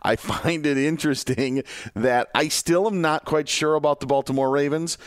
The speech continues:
I, Tyson Williams does seem to be the guy that you want to have in your league.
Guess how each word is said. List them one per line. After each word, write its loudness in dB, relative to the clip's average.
I, 0
Tyson 0
Williams 0
does 2
seem -4
to 0
be 0
the -2
guy 2
that 0
you 0
want 0
to 0
have 0
in 0
your 0
league. 0